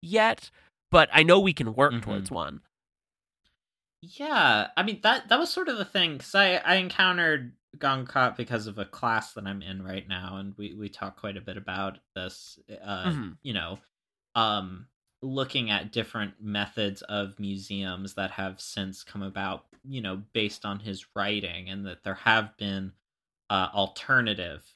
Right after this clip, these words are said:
Speaker 2: museums that are somewhat based more around the private collection. Uh, they don't necessarily have the same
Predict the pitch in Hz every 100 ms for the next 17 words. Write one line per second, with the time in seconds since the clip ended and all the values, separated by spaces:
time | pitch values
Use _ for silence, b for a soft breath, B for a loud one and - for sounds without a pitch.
0 | - 107 98 95 95 95 92 87 90 101
1 | 95 95 92 - 101 98 92 _ 101 98
2 | 95 - 101 95 95 90 98 98 98 98
3 | 95 - - 95 92 - - 104 113 -
4 | - 95 95 - _ _ _ - 104 98
5 | 101 113 107 104 101 - - - 120 113
6 | 113 - - 123 110 107 107 117 101 107
7 | - - 98 98 95